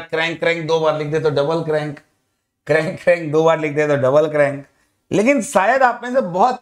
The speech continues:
कम बच्चे होंगे जो ये जानते होंगे कि डबल क्रैंक मैकेनिज्म को ड्रैग लिंक मैकेनिज्म कहते हैं। और ऐसा अभी तक किसी एग्जाम में नाम पूछा नहीं गया है, लेकिन अगर मान लीजिए क्वेश्चन ये बोल दिया कि if the shortest link is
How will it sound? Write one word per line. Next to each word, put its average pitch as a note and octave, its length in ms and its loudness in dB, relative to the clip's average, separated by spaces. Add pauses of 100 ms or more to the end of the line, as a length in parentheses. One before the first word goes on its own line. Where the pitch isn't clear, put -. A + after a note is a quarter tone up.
कम A#3 200 -4
बच्चे G#3 280 0
होंगे G3 440 0 (280)
जो D3 120 -2
ये G3+ 240 2
जानते D#3+ 380 -2
होंगे D3+ 260 -2
कि F#3+ 120 -2
डबल F3+ 300 2
क्रैंक F#3+ 300 -4
मैकेनिज्म D#3 480 -2
को G3+ 100 0 (120)
ड्रैग F3 440 2
लिंक F3 380 -6
मैकेनिज्म C#3+ 580 -4
कहते B2+ 360 -8
हैं। E2+ 60 -20 (1120)
और D3 140 2
ऐसा F3 420 2
अभी G#3+ 180 0
तक A3 180 -4
किसी G3 260 -4
एग्जाम F3+ 440 2
में G#3+ 100 -2
नाम F3+ 340 0 (100)
पूछा E3 340 -2
नहीं G3+ 240 0
गया C3 160 0
है, A#2+ 240 -6 (360)
लेकिन E3+ 300 0
अगर A#3 280 2
मान G#3 280 2
लीजिए A3 400 0
क्वेश्चन G3+ 400 0
ये A3 140 2
बोल G3+ 220 0
दिया F#3+ 200 2
कि G3+ 140 0
if F#3 60 -2
the G3+ 120 2
shortest E3 580 0
link F#3+ 200 -2
is F3+ 160 -2